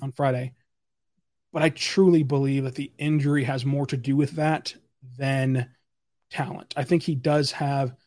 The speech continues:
talent on this roster, and I think he does have t-, I, I think he does have talent, you know, as a baseball player. I am interested to see what it looks like after the injury.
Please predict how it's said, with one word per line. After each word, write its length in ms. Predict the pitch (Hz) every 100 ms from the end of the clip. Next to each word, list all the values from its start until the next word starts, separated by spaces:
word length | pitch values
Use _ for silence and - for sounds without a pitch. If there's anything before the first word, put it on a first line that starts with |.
| _ _ _ _ _ _ _
talent 560 | - 143 127 - - - _ _ _ _ _ _ _ _ _
on 360 | 147 143 139 131
this 300 | 131 131 -
roster, 580 | - 135 123 - 143 135
and 220 | 135 131
I 80 | 127
think 160 | 139 139
he 60 |
does 120 | 135
have 100 | 135
t-, 100 | 123 -
I, 60 |
I 40 | 151 - - - -
think 100 | 180
he 60 | 196
does 120 | 180
have 160 | 156 -
talent, 480 | - 165 151 - - _ _ _ _
you 80 | 151
know, 220 | 131 135 _ _ _ 156
as 180 | 165
a 100 | 156
baseball 420 | 135 143 139 135 -
player. 380 | - - - - _ _ _ _ _ _ -
I 120 | 165
am 120 | 160
interested 260 | 180 190 180
to 40 |
see 100 | -
what 60 | 160
it 20 |
looks 140 | 156
like 140 | 151 -
after 240 | - -
the 100 | 135
injury. 320 | - - -